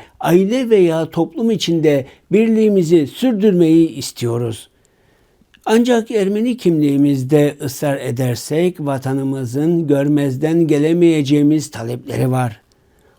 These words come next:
Acil, merkezi ve belirleyici talep milletimize karşı işlenen cezasız soykırım sonucunda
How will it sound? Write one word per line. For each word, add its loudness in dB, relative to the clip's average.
Acil, 0
merkezi 2
ve -4
belirleyici 2
talep -2
milletimize 2
karşı -4
işlenen -2
cezasız 0
soykırım 0
sonucunda -2